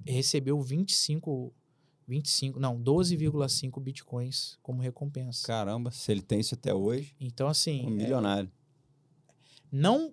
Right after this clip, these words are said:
Speaker 1: não, é muito difícil que isso aconteça você num, no seu computadorzinho da sua casa. Por isso que não vale a pena, porque o gasto energético é
Speaker 2: É.
Speaker 1: muito alto.
Speaker 2: Aham.
Speaker 1: Assim, vai consumir tua máquina e, e não vale a pena hoje, assim, ah, eu,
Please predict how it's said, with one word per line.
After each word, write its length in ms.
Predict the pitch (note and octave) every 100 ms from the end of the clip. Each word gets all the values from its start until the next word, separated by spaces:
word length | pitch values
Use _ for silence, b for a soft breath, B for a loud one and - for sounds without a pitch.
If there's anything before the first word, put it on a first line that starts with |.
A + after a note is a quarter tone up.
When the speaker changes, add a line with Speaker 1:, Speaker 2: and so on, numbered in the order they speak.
| -
Speaker 1:
não, 260 | D3+ F3 G3+
é 140 | D3+ D#3+
muito 400 | E3 A#3+ D#4+ C4+
difícil 340 | - A3 -
que 60 | -
isso 100 | G#3
aconteça 460 | G#3 F#3 D3+ D3+
você 280 | D#3+ D3+ D3
num, 200 | D3+ D#3+
no 140 | C#3+
seu 140 | C#3 D3
computadorzinho 520 | D3 C#3+ C#3+ C#3 C#3
da 60 | C#3+
sua 100 | F3+
casa. 160 | C#3
Por 100 | A#2+
isso 120 | C#3+ -
que 60 |
não 180 | D#3+ F#3
vale 220 | C#3+ D#3+
a 40 | F3
pena, 240 | E3+ C#3+
porque 240 | C#3+ C3+ D3
o 80 |
gasto 540 | C#3+ C3+ C#3+ F#3+ - D#3
energético 680 | D3 B2 A#2 A#2 C3 C#3+ -
é 40 | G2
Speaker 2:
É. 160 | G2 F2+
Speaker 1:
muito 120 | E3+
alto. 600 | D3 C#3 C#3 C#3+ C#3+ D#3+
Speaker 2:
Aham. 300 | - D3+ F2 b b b -
Speaker 1:
Assim, 400 | B2+ - C#3 B2+
vai 140 | A#2+
consumir 360 | A#2+ C#3 - C3
tua 180 | C#3 D3
máquina 960 | C#3 C3 C#3+ C#3+ C#3+ C#3 C3+ C3 B2+
e, 420 | B2+ B2+ B2+ A#2 B2+
e 40 |
não 180 | B2+ C3+
vale 180 | C3+ D#3+
a 80 |
pena 320 | E3 C#3+ D3 D3+
hoje, 220 | C#3 D3+
assim, 200 | - C#3
ah, 220 | E3+ D3+
eu, 380 | C#3+ F#3+ F3+